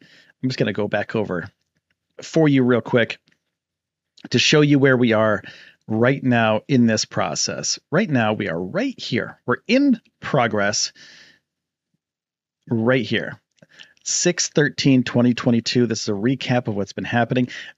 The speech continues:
Earlier, it said it was complete. And then it went, "Nope, we're still in progress." So somebody check that box and then uncheck that box. But here,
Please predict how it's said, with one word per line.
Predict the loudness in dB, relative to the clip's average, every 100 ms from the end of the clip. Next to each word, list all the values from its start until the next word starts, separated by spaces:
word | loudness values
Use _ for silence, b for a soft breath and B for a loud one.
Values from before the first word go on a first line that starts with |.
| 0
Earlier, | 4 4 6 4 4
it | 0
said | 2 4 4
it |
was | 4 2
complete. | 0 0 0 0 -6 _ _ _ _ _ _ 0
And | 2
then | 4
it | 4
went, | 2 2
"Nope, | 0 2 4 2 -2 -12
we're | -2 0
still | 2 2 2
in |
progress." | 2 2 2 2 0 -2 -4 B B B B
So | 0 4 4
somebody | 4 2 2 2
check | 2 2 4
that | 2 4
box | 2 2
and | 2 4
then | 4
uncheck | 4 4 0 2
that | -2 0
box. | -2 -2 -8 -10 B B B -2
But | 0
here, | 4 4 4